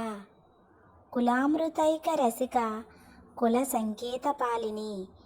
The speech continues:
అనే శ్లోకం యొక్క భావాన్ని మనం చెప్పుకుందాం. అందరూ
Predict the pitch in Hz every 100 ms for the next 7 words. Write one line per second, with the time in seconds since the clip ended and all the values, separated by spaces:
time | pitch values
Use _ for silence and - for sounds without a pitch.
0 | - - - - 240 240 220 214 233 240
1 | 240 220 208 214 240 233 226 220 202 202
2 | 214 208 208 220 220 214 247 277 240 214
3 | 254 370 - - _ - - _ _ _
4 | - 220 - 208 220 208 196 - _ _
5 | - _ - - - - - - - 202
6 | 214 220 247 240